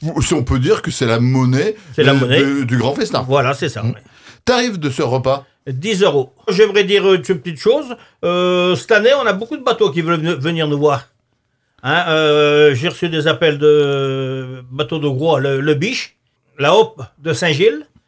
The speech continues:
Speaker 2: et il y a le fameux bateau, là, le Joshua,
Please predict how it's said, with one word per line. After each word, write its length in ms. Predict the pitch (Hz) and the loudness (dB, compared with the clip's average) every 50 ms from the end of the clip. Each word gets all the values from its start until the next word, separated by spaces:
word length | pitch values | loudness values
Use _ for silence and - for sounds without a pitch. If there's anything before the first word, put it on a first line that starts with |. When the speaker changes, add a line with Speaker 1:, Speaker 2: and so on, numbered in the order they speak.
| _ _ _ _ _ _ _ | _ _ _ _ _ _ _
Speaker 2:
et 120 | - 160 156 | -6 -4 0
il 60 | 156 | 2
y 60 | 180 | 4
a 60 | 185 | 4
le 100 | 185 190 | 4 2
fameux 300 | - - 208 214 208 208 | 2 0 0 0 0 0
bateau, 400 | 190 180 208 190 - 196 202 196 | 2 2 0 2 4 4 4 4
là, 280 | 185 170 160 156 151 147 | 4 2 2 2 2 2
le 300 | 147 147 156 156 151 147 | 2 2 2 2 2 0
Joshua, 800 | 131 120 190 220 - - - - 175 185 185 170 139 120 - | 0 2 2 2 0 0 -4 -6 -2 0 0 0 0 -2 -4